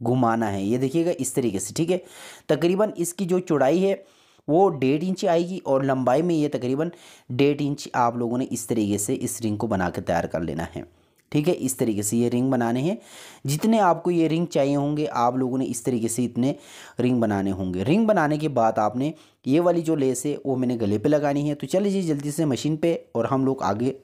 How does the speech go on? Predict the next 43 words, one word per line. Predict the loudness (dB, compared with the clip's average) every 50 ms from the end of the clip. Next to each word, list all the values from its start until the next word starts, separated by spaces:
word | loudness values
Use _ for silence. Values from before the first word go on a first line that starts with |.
| _ _
चल | -4 -4 -4
के | -2 -2 0
ये | 0 0 0
सारी | 0 0 -2 -2 -2
चीज़ें | -4 -4 -4 -4 -4 -4 -6 -6
सीखते | -8 -8 -8 -8 -8 -8 -8
हैं। | -6 -6 -6 -8 -10 -14 -20 _ _ _ _ _ _ _ _ _ _ _ _ _ _ _ _ _ -2
सबसे | 0 0 2 2 0 0
पहले | 2 2 2 4 4 2 2
मैं | 2 0 0 2
गले | 2 2 0 0
पे | 0 0 -2 -2 -2 -8 _ -20 -20 -20 -18 _ -2
बुकरम | 0 0 2 2 2 2
के | 0 0 0
साथ | 2 0 0
साथ | 0 0 -2 -2
सिलाई | -2 0 2 4 4
लगा | 4 4 4 4
लूँगा | 2 2 2 0 0
ताकि | 0 0 0 0 0 -2 -2
मुझे | -2 0 0 -2 0
गले | 0 0 0 0 -2
पे | -2 0
लेस | 0 0 0 0 0 -2
लगाने | -2 0 0 0 0 0 0
में | 0 0 0 -2 -6 -10 -20 -20 -20 -18 -6 -4
आसानी | -2 0 0 0 0 2 0 -2 -2
हो। | -2 -4 -6 -6 -4 -4
इस | -4 0 2
तरीके | 2 2 2 2 0
से | -2 -2 -2
मैं | 0 0 0 -2 -2 -6 -10 _ _ _ _ _ _ _ _ _ _ _ _ _ _ _ _ _ _ _ _ _
सिलाई | -2 2 4 6 6 6
लगा | 6 6 6 4
लूँगा | 4 4 2 2 2 0 0 -4 -8
बुकरम | -10 -6 -2 -2 -2 0
के | -2 -4
साथ | -4 -2 -2 -2 -2
साथ। | 0 -2 -2 -2 -4 -8 _ _ -8
सिलाई | -2 2 4 4 4
लगाने | 4 4 2 2 2 0 0
के | -2 0
बाद | 0 0 0 0 -4